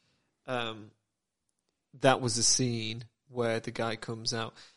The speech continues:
And basically that, that was a, one of the, the, the bigger ones, that he was protesting against the treatment of Irish prisoners in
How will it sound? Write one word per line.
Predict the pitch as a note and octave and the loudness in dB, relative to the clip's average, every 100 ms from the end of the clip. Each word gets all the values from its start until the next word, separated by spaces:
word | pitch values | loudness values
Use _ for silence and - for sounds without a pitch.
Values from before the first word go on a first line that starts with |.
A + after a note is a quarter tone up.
| _ C3+ | _ -8
And | B2 | 2
basically | D#3 G#3 F3+ - C3 | 4 6 2 -2 0
that, | A#2 | 2
that | D3+ D#3 | 4 6
was | C#3+ | 6
a, | B2+ - _ _ C3 | 2 -2 _ _ -6
one | B2+ | -2
of | A#2+ A2+ | -2 4
the, | A#2 A2 A2+ | 6 6 0
the, | A#2 | -6
the | B2+ | 0
bigger | C3 B2 A#2+ | 2 4 2
ones, | A2 G#2+ A2 A2+ - - - - - - | 0 -4 -4 -6 -8 -10 -18 -20 -8 0
that | A#2+ - - | 0 0 -10
he | A#2+ C3+ D3 C#3 | -6 0 0 4
was | B2+ A2+ - - _ _ _ _ _ _ _ _ - | 4 2 -2 -8 _ _ _ _ _ _ _ _ -8
protesting | - D3 E3 D3 B2+ A2 - - A#2 G#2+ F#2 - | 4 6 6 4 2 2 2 2 0 -4 -8 -10
against | B2 A2+ B2+ A#2 A2 - | -10 -4 -2 -2 -2 -4
the | A#2 | -4
treatment | - B2 - A#2 G2+ | -2 -2 -2 -8 -8
of | A#2 - - | -8 -8 -6
Irish | B2 A#2 A2+ A2+ - - _ | -2 0 0 -2 -4 -6 _
prisoners | - B2 G#2+ A2 G#2+ A2+ - - - _ _ _ _ - | 0 2 2 0 -4 0 0 0 -6 _ _ _ _ -4
in | B2+ A2+ G#2+ | -2 -2 -8